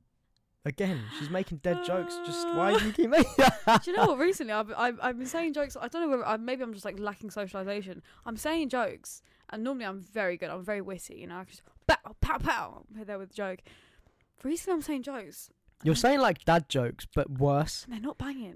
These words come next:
Speaker 1: Yeah, they're just not banging at all.
Speaker 2: Dunks, I'm gonna cry again.
Speaker 1: <laughs> Hannah's been crying a lot recently, and we don't
Speaker 2: Do you
Speaker 1: know
Speaker 2: remember the
Speaker 1: why.
Speaker 2: last podcast I cried at the end?
Speaker 1: Oh my God, you did,
Speaker 2: I
Speaker 1: yeah.
Speaker 2: don't know
Speaker 1: You know,
Speaker 2: why.
Speaker 1: I s-, I need to start watching our podcast.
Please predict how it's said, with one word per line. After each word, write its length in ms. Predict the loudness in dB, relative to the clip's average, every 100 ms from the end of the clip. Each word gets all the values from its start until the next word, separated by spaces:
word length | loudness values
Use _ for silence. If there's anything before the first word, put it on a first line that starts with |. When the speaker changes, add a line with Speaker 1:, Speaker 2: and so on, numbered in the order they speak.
| 0
Speaker 1:
Yeah, 220 | 4 4
they're 120 | 4
just 220 | 0 0
not 280 | 4 4 4
banging 420 | 2 2 2 0
at 260 | -2 -4 0
all. 180 | 0 0
Speaker 2:
Dunks, 200 | -4 -8
I'm 60 | -10
gonna 100 | -10
cry 260 | -10 -10
again. 360 | -10 -12 -14 2
Speaker 1:
<laughs> 1700 | 2 6 6 4 2 2 2 -2 -16 -16 _ _ _ -20 -18 -18 2
Hannah's 280 | 6 6 4
been 200 | 2 -2
crying 340 | 2 4 4
a 40 | 2
lot 160 | 0
recently, 480 | 0 0 0 -4 -4
and 100 | -2
we 80 | -2
don't 120 | -2
Speaker 2:
Do 40 | -2
you 20 |
Speaker 1:
know 60 | -2
Speaker 2:
remember 120 | -2
the 200 | -2 -2
Speaker 1:
why. 140 | -4 -10
Speaker 2:
last 180 | -12
podcast 20 | -14
I 40 |
cried 440 | -12 -10 -10 -10 -14
at 60 | -12
the 100 | -12
end? 320 | -12 -16 -20 -20 -20 -14 -4
Speaker 1:
Oh 60 | -2
my 60 |
God, 180 | 0 -2
you 100 | -2
did, 240 | -2 -2 0
Speaker 2:
I 40 |
Speaker 1:
yeah. 60 | -2 -2
Speaker 2:
don't 180 | -4
know 120 | -2 2
Speaker 1:
You 60 |
know, 140 | 4 4
Speaker 2:
why. 60 |
Speaker 1:
I 20 | 4
s-, 140 | 0
I 80 | 2
need 140 | 2 2
to 60 |
start 200 | -2 -2
watching 280 | -2 -6 -6
our 80 | -4
podcast. 420 | -4 -4 -2